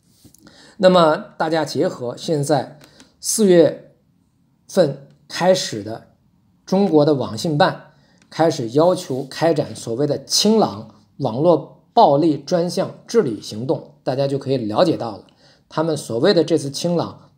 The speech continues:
网络暴力的专项治理行动，所谓主要聚焦呢，就是网络暴力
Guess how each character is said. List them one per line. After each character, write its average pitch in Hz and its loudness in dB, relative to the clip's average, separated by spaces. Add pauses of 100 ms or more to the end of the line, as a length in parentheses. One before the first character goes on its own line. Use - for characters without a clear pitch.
(240)
网 120 -6
络 160 4
暴 170 4
力 156 4
的 131 2
专 156 -2
项 147 -6
治 - -10
理 113 -8
行 - -8
动， 170 0 (380)
所 - -6
谓 160 6
主 143 0
要 180 6
聚 175 0
焦 170 2
呢， 143 -2
就 135 -6
是 123 -8
网 117 -8
络 151 2
暴 175 2
力 175 -2